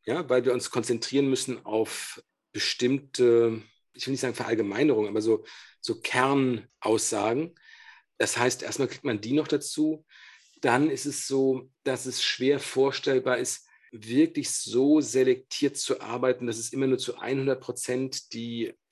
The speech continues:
Ideal Customer sind, weil wir ja auch so ein Auto-, so, so ein, so ein Apparat am Laufen haben, also interne Prozesse, Leute schreiben Content,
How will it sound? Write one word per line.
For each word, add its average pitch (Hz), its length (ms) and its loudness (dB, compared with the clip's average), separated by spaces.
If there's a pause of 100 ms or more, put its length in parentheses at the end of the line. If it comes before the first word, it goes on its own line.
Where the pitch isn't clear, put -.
(100)
Ideal 117 400 2
Customer 104 360 -2
sind, 120 380 -4 (840)
weil 127 680 6 (200)
wir 117 260 -6
ja 120 140 2
auch 123 100 -4
so 131 100 -6
ein 123 40 -6
Auto-, 117 340 -2 (100)
so, 120 160 -2
so 110 120 0
ein, 110 120 -2
so 104 80 -4
ein 107 80 0
Apparat 101 480 -2
am 104 140 -4
Laufen 95 400 -2
haben, 117 280 -6
also 107 180 -4
interne 113 400 -4
Prozesse, 120 560 -2
Leute 107 320 2
schreiben 107 340 -2
Content, 113 640 -4